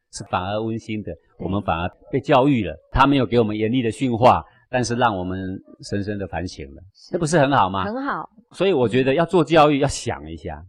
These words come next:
Speaker 2: 是。
Speaker 1: 怎么样有好的效果出来，
Speaker 2: 是。
Speaker 1: 而不是像这样的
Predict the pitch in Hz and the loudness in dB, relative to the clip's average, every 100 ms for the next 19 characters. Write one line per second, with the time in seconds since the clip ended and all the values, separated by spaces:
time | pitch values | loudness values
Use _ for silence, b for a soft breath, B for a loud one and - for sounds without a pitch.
0 | _ - 208 107 127 151 117 113 - - | _ -20 -10 -4 -2 0 0 -2 -4 -8
1 | 95 76 73 90 - 190 127 90 82 76 | -4 -4 -4 -10 -2 2 2 0 -10 -14
2 | - 95 78 67 87 _ - 208 190 202 | -12 -10 -10 -14 -18 _ -16 -10 -10 -4
3 | 220 180 190 196 160 - 170 151 123 107 | -4 -2 -2 0 0 4 4 4 0 -2